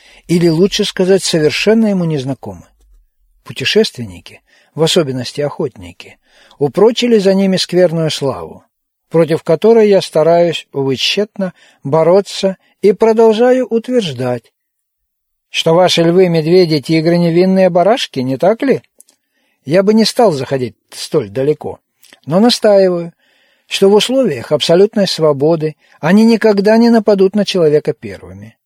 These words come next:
Вы хорошо меня поняли? Никогда. Так называемая свирепость диких зверей не идёт дальше самозащиты. Они вступают в схватку, когда загнаны в угол или ранены».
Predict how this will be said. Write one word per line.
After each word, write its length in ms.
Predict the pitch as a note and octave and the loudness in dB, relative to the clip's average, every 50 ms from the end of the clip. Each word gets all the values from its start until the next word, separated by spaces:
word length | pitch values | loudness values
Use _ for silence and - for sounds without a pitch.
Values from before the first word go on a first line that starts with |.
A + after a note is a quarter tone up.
| _ _ _ _ _ _ _ _ | _ _ _ _ _ _ _ _
Вы 120 | C#3+ D3+ - | -6 -4 -2
хорошо 360 | D#3+ F3 F3+ D#3+ - - A3+ | 0 0 0 0 2 2 2
меня 240 | A#3 A3+ A3 G3+ E3+ | 4 4 2 0 0
поняли? 460 | - D#3 C#3+ C3 A2+ G2+ F#2+ G2 _ _ - | 0 -2 -2 -2 -6 -10 -14 -18 _ _ -12
Никогда. 920 | A#2+ B2+ D#3+ G3+ A3 - _ - F3+ F#3 F3+ E3+ D3+ B2 A#2 F2+ G#2+ - _ _ _ _ _ _ _ _ _ _ _ _ _ _ _ _ _ _ _ _ _ _ _ _ _ | -6 -2 0 0 -2 -2 _ -2 -2 -2 -2 -2 -6 -12 -12 -14 -16 -18 _ _ _ _ _ _ _ _ _ _ _ _ _ _ _ _ _ _ _ _ _ _ _ _ _
Так 200 | - F#3 G3 - | -4 -4 -2 0
называемая 680 | G#3+ A3 G3+ G3 G#3+ A3+ A#3 A3+ A3+ A3 G#3+ A3 A3 G3 | 2 2 2 4 4 4 4 2 2 2 2 0 0 0
свирепость 600 | - - G#3+ G#3+ A3 G#3 G3+ - G#3 F#3+ F#3 E3+ | 0 2 2 4 4 2 2 2 2 0 2 0
диких 400 | F#3 G#3+ G3 - G#3 G3 - - | -2 -4 -4 -4 -4 -4 -4 -4
зверей 460 | F#3 E3 F3+ G3 G3+ G#3+ A3+ A3 G#3 | -6 -2 0 2 2 2 2 2 2
не 220 | F#3+ F#3 F#3 F#3 F#3+ | 0 0 0 0 2
идёт 300 | F3+ A3 A#3 A#3 G#3 F#3 | 2 4 2 2 2 2
дальше 360 | F#3+ F3+ E3 D3 - - B2+ | 2 2 2 0 -2 -6 -8
самозащиты. 840 | - D3+ C#3 C#3 C3 B2 C3+ A#2+ - - - A2+ G2 - - - _ _ _ _ _ _ _ _ _ _ _ _ _ _ _ _ | -6 -6 -4 -4 -4 -4 -4 -4 -4 -4 -6 -8 -12 -18 -20 -20 _ _ _ _ _ _ _ _ _ _ _ _ _ _ _ _
Они 220 | - E3+ G3 G#3+ | -2 0 2 2
вступают 480 | G3 - - A3+ G3 - A3 A3 G3+ - | 0 0 -2 -2 0 2 2 2 2 0
в 40 | - | -4
схватку, 520 | - - A3 A3 A3+ A3+ - - C3+ A#2 | -4 0 0 0 0 0 -4 -10 -14 -10
когда 320 | - D3 C#3+ C#3+ D#3+ D#3+ | -8 -8 -4 0 0 0
загнаны 480 | C#3+ C3+ F3+ F3 D#3 D#3+ F3 E3+ E3+ E3 | 0 2 0 0 0 -2 -4 -4 -4 -2
в 120 | D#3 D#3+ | -2 0
угол 280 | F3+ G3+ F#3+ E3+ D3 C3+ | 0 0 0 0 -2 -2
или 220 | - C3+ C3+ C3+ | -2 -4 -4 -2
ранены». 540 | C3+ C3 C3+ C#3 C#3 C3+ B2+ B2 B2 A#2+ A#2+ | -2 -2 -2 -2 -4 -4 -6 -8 -10 -12 -14